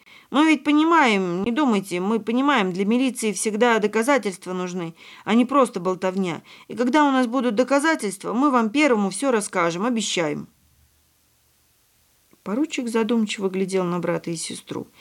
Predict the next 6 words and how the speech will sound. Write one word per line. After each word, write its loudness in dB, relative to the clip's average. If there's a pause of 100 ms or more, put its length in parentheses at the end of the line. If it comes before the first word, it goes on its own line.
(300)
и 0
его 4
охватывало 2
все -2
большее 2
беспокойство -2